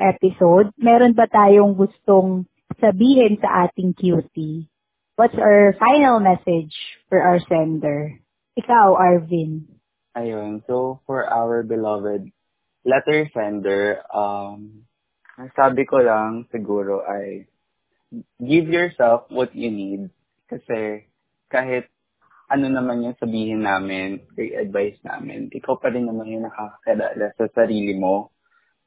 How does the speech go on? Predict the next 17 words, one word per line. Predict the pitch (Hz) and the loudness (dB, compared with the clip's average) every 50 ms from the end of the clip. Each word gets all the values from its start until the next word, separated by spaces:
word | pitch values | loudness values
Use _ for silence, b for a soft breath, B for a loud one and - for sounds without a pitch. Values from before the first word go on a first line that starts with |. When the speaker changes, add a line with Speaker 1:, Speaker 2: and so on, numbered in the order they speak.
| _ _ | _ _
Speaker 2:
And | 113 113 117 117 120 - _ _ _ - | -4 -4 -2 -4 -6 -8 _ _ _ -2
alam | 123 127 131 131 127 | 0 2 2 2 0
mo | 127 123 123 | 0 0 0
yung | 123 123 123 | 0 0 -2
kailangan | - - 123 117 113 107 107 104 104 104 101 101 98 | -4 -4 -4 -2 0 -2 -2 -2 -4 -6 -8 -6 -6
mo | 95 95 95 95 95 _ _ _ _ _ _ _ _ _ _ _ _ 127 | -6 -6 -6 -6 -10 _ _ _ _ _ _ _ _ _ _ _ _ -6
in | 120 120 113 | -4 -4 -2
order | 110 110 110 104 110 110 110 107 _ | 0 0 0 2 2 0 0 -2 _
for | - 113 | -6 -6
you | 107 101 104 101 - | -4 -4 -6 -6 -6
to | - 110 104 | -8 -12 -8
fully | _ 110 101 101 101 101 | _ -4 -4 -2 -4 -6
heal. | 98 - 101 - 92 95 95 - - _ _ _ _ _ _ _ | -6 -8 -8 -8 -6 -6 -8 -10 -12 _ _ _ _ _ _ _
But | - 123 120 - - _ - | 0 0 0 0 -6 _ -2
don't | 117 123 131 139 - | 0 0 0 -2 -4
forget | - 139 123 110 110 110 107 - - - | -4 -2 -2 0 -2 -2 -2 -4 -4 -4
to | 113 107 107 107 107 107 - | -4 -2 -2 -2 -4 -6 -10